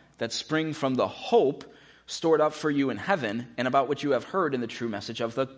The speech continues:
gospel." Okay, so now kinda keeping that in front of you, let me show you all of those terms in a word picture and how they go together. So here we go. Here we have a tree. This is just the, sort of like a fledgling tree, just beginning. And what we see here is that we have faith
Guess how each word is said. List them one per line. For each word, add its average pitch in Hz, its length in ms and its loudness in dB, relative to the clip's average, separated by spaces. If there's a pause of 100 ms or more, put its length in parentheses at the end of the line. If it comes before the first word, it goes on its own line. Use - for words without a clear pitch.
gospel." - 600 0 (480)
Okay, - 120 -2
so - 140 -2
now 160 160 2
kinda 214 200 0
keeping 220 280 -2
that 180 160 0
in 135 80 -2
front 160 240 -2
of 123 40 -2
you, 117 140 0
let 170 140 0
me 226 120 -2
show 170 320 0
you 165 220 2
all 147 300 4
of 156 100 2
those 139 220 0
terms 131 380 -4
in 131 140 -6
a 117 60 -2
word 131 420 2
picture 87 320 -10
and 92 100 -8
how 104 140 -4
they 104 80 -2
go 90 160 -6
together. 87 380 -8 (260)
So - 220 2
here 214 160 -2
we 214 80 0
go. 117 100 4
Here 180 220 2
we 233 60 2
have 190 140 4
a 147 40 2
tree. 143 640 -2 (220)
This 170 160 -8
is 175 140 -6
just 202 200 -8
the, 196 80 -8
sort 196 160 -4
of 180 60 -2
like 160 140 -2
a 131 40 2
fledgling 170 560 -2
tree, 110 320 -4
just 139 260 -4
beginning. 117 440 -8 (380)
And 135 340 -2
what 175 200 2
we 190 120 0
see 254 520 -2
here 123 540 -4
is 143 160 0
that 123 160 2
we 131 120 -4
have 123 140 -2
faith 156 580 2